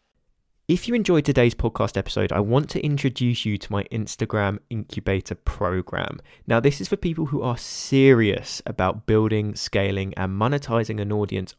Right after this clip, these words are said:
on Instagram so they can either start their own business or continue to grow a business that is yet to tap into the true potential of the platform. Now, if you're someone who's unmotivated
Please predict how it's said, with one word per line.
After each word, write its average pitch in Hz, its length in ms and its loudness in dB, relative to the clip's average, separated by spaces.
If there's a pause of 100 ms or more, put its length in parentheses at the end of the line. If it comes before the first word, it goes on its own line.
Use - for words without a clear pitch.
on 151 200 2
Instagram 98 600 -2 (360)
so - 140 -2
they 180 160 4
can 180 260 -4
either 160 260 0
start - 420 -2
their 151 140 0
own 127 100 2
business 98 440 -2
or 110 140 0
continue 156 680 -4
to - 120 -6
grow 135 520 4
a 147 60 2
business 98 640 -4 (220)
that - 100 -6
is 113 180 -6
yet 107 280 -2
to 139 100 -6
tap - 320 -8
into 107 220 -8
the 131 160 -14
true 104 360 -4
potential 95 840 -6
of 92 280 -6 (120)
the - 80 -10
platform. - 720 -10 (320)
Now, 135 160 0
if 143 100 -6
you're 220 140 -2
someone 170 340 -4
who's 139 460 0 (100)
unmotivated 113 1000 0